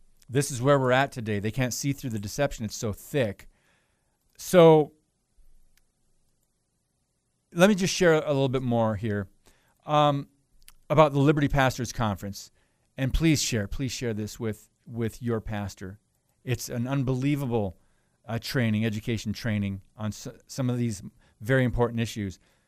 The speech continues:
Um, we heard about the compartmentalization of Christianity. We heard about the black-robed regiment.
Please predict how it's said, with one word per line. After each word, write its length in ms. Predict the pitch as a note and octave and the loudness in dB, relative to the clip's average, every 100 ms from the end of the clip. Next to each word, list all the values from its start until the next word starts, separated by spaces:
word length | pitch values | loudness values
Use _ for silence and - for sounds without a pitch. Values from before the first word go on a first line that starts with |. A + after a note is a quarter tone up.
| _ _ _ _ - | _ _ _ _ -2
Um, 320 | C3 B2+ C3 | 2 2 2
we 160 | C3+ C3+ | 2 2
heard 560 | G#2 D3+ D3 D3 B2+ - _ _ _ _ - | 2 4 4 4 0 -8 _ _ _ _ -8
about 360 | B2+ C#3 C3+ | 2 2 2
the 140 | B2 A#2+ - _ _ | -2 -4 -8 _ _
compartmentalization 1120 | - C3+ - C#3+ D3 D3 C#3 B2+ A#2 C3 C3 C3 | -6 0 4 4 4 2 2 0 2 2 0 -4
of 120 | G#2+ | -4
Christianity. 880 | C#3 - - B2+ B2 B2+ G2 F#2 - _ _ _ | -4 -4 -4 -2 0 -2 -4 -6 -12 _ _ _
We 160 | B2 B2+ | 0 2
heard 160 | C#3+ C#3 | 4 2
about 180 | B2 | 0
the 60 | A2+ | -2
black-robed 840 | G2 A#2+ C3 - B2 A#2+ B2+ A2+ | -2 2 2 0 0 2 2 0
regiment. 640 | G#2+ A#2 A#2+ A#2+ G#2+ F2+ | 0 0 2 0 -2 -4